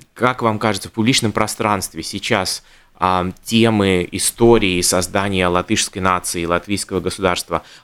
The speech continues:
они способны обратиться к другим этническим общинам? Видите ли вы в публичном пространстве приглашение всем, или же это только некий, а, некая эксклюзивная группа?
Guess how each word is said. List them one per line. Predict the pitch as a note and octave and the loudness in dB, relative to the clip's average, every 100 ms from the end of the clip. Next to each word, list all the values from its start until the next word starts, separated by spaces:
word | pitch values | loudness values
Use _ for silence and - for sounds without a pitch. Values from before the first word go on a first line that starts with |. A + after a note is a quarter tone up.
| _ | _
они | F#2 G#2 G#2+ A#2 A2+ A2 A2+ _ | -2 0 0 2 4 2 0 _
способны | - - A2 - D#3 F3 C3+ G#2 | -12 -4 -4 2 2 2 0 0
обратиться | G2+ G2 G2+ - G2 - E2+ | 0 0 -2 -4 -12 -10 -12
к | F2+ | -8
другим | G2+ G2 F#2+ E2+ | -8 -6 -6 -6
этническим | E2+ F#2 - - - E2 E2+ | -10 -12 -14 -16 -16 -12 -10
общинам? | F2 - F#2+ E2 D#2 _ _ | -10 -10 -8 -8 -10 _ _
Видите | A2+ C#3 C#3 A#2 | 0 0 0 2
ли | A2 | 2
вы | G2+ | 2
в | - | -4
публичном | G#2+ G2+ G#2+ - F#2 | -6 0 0 -2 -6
пространстве | F#2+ F#2+ - B2+ D3 - A#2 G2 F2+ - _ - | -4 -4 -2 -2 -2 -4 0 0 0 -10 _ -6
приглашение | G#2+ F#2+ G2 - B2+ C3 A#2+ G#2+ G2+ | -6 -2 -2 0 0 2 2 2 0
всем, | - - A#2+ F2+ D#2+ - _ _ | -6 0 2 0 -4 -14 _ _
или | G#2+ A#2+ | -2 0
же | G2+ G#2+ | 2 2
это | G2+ G2 | 0 -2
только | A2 G#2 G2+ F2 - _ - | 0 0 -2 -4 -6 _ -4
некий, | G2+ G2 F#2+ F2+ F2 - _ - | -2 -2 -4 -6 -6 -10 _ -2
а, | F2+ | 0
некая | G2+ G2+ G2 F2+ | 2 0 0 0
эксклюзивная | - - G2 F2+ G#2 F#2 E2 D#2 D2+ - | 0 -4 -4 -2 -2 -2 -4 -8 -10 -10
группа? | F2+ F2 - - | -8 -8 -10 -20